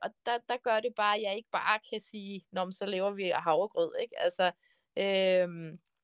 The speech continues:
så der har det givet mig en ro i maven at have den der, øh, den der opsparing til, når jeg så gjorde det. Og så vil jeg sige, jeg synes, det andet, der er sværest, det er det der med, at man er,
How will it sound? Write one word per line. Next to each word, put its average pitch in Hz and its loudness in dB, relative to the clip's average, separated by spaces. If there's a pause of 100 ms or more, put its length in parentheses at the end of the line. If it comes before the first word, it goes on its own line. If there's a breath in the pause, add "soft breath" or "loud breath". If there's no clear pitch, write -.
(280)
så - -6
der 233 8
har 247 4
det 220 0
givet 190 -2
mig 185 2
en 226 -4
ro 202 -6
i 190 -8
maven 180 0
at 180 -6
have 180 -4
den 180 -8
der, 160 -2
øh, 151 -6 (160)
den 170 -2
der 139 0
opsparing 185 2
til, 180 -8
når 180 -6
jeg 160 -4
så 170 -12
gjorde 165 -4
det. - -18 (440 soft breath)
Og 190 -4
så 220 8
vil 220 2
jeg 214 0
sige, - -10
jeg 208 -6
synes, 208 -10
det - -8
andet, 196 4
der 180 6
er 180 6
sværest, 175 -2
det 202 -2
er 190 2
det 196 -6
der 190 0
med, 180 -4
at 190 -4
man 185 -4
er, 165 -2